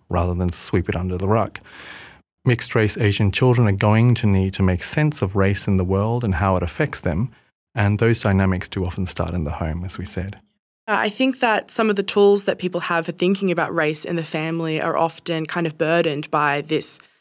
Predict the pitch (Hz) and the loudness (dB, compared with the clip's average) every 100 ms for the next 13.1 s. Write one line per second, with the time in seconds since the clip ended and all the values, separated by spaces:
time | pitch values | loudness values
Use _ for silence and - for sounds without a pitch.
0 | _ - 175 175 185 180 170 160 - 160 | _ -6 -6 -2 -4 0 0 0 0 0
1 | 151 156 165 156 - 156 160 151 165 156 | -2 -4 -6 -4 -4 -4 -6 -4 -4 -4
2 | 156 147 143 139 - 165 151 - 156 156 | -8 -8 -6 -6 -4 -4 -2 -2 -4 -4
3 | 147 - 143 - - 131 78 - _ _ | -6 -6 -8 -6 -6 -4 -4 -8 _ _
4 | _ _ _ _ _ _ - 220 240 226 | _ _ _ _ _ _ -2 -2 0 0
5 | - 285 285 156 180 - 247 170 156 - | 0 2 0 0 -6 0 2 2 -2 -2
6 | 156 147 - - 175 165 156 151 - - | -2 -2 -10 -2 0 0 -2 -6 -8 -4
7 | 208 196 170 156 160 156 151 147 151 151 | -2 0 0 0 0 -2 -2 -2 -4 -4
8 | - 156 143 143 - 147 147 139 139 - | -6 -4 -4 -6 -8 -6 -4 -4 -4 -10
9 | - _ _ _ - 185 180 208 - _ | -20 _ _ _ -4 -2 0 0 -2 _
10 | - 190 294 - - - 90 90 131 - | -6 -2 -2 -2 -4 -6 -2 0 0 -4
11 | - 165 156 156 156 156 147 147 151 156 | -8 -4 -4 -4 -8 -6 -4 -4 -4 -4
12 | 233 277 214 165 151 151 151 151 143 147 | 0 2 4 2 -2 -4 -8 -6 -4 -4
13 | 143 | -6